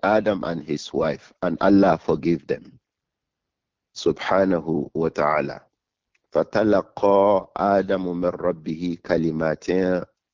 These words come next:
فَتَابَ عَلَيْهِ. It was a dua, "Allah, pardon me, forgive me." Allah granted it. Even Iblis,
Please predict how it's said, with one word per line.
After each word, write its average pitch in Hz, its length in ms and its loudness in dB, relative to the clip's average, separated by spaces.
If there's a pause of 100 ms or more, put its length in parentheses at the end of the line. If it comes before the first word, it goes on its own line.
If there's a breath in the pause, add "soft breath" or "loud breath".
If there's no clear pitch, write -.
فَتَابَ 90 420 0
عَلَيْهِ. 78 540 -6
It - 160 -10
was 98 160 0
a 92 100 2
dua, 95 460 2
"Allah, 104 340 -2
pardon 110 480 -2
me, 95 140 -6
forgive 92 460 -4
me." 90 260 -2
Allah 98 340 0
granted 80 520 -4
it. - 220 -20 (320)
Even 139 380 6
Iblis, 92 840 4